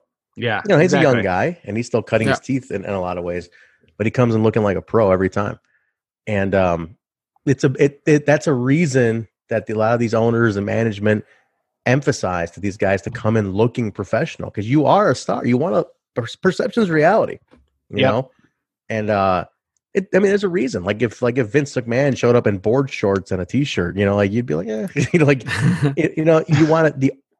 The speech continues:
Speaker 2: the perception of
Speaker 1: I
Speaker 2: the
Speaker 1: agree,
Speaker 2: owner,
Speaker 1: yeah.
Speaker 2: the perception of the star, you know, like, uh, when the, when the main stars are walking in the building, you want them to look like stars. It's a big complaint I've heard about, like, A E W. The guys are, like, way too casual.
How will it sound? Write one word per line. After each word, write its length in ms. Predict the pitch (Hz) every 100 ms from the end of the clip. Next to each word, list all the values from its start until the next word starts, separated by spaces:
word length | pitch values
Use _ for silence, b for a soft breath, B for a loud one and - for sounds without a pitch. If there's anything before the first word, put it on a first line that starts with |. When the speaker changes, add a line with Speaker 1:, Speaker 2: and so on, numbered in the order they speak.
| -
Speaker 2:
the 60 | 123
perception 580 | 120 - 127 120 -
of 100 | 113
Speaker 1:
I 80 | 101
Speaker 2:
the 60 | 98
Speaker 1:
agree, 140 | 95
Speaker 2:
owner, 100 | 87
Speaker 1:
yeah. 140 | 95 95
Speaker 2:
the 80 | 98
perception 560 | - - 110 107 - 107
of 100 | 98
the 60 |
star, 600 | - - 95 87 82 82
you 120 | 95 92
know, 180 | 92
like, 280 | 95 95 85 b b b b b -
uh, 180 | 95 92
when 200 | 90 95
the, 100 | 104
when 120 | 107
the 100 | 101
main 240 | 104 110 110
stars 320 | - 110 95
are 60 | 98
walking 380 | 95 117 -
in 60 | 104
the 60 | 92
building, 300 | 104 98 92
you 80 |
want 240 | 101 110 107
them 120 | 104
to 60 | 98
look 300 | 117 123 117
like 240 | 101 98
stars. 640 | - 101 98 95 - - - _ _ _ _
It's 160 | 139 -
a 40 |
big 200 | 107 127
complaint 320 | 120 - 117
I've 140 | 110 95
heard 200 | 110 175
about, 340 | 139 90 87
like, 160 | 98 -
A 120 | 107
E 120 | 101
W. 320 | 101 123 147 92
The 100 | 90
guys 280 | 98 101
are, 120 | 101 98
like, 160 | 95
way 200 | 92 107
too 160 | 110 107
casual. 580 | - 110 180 104 82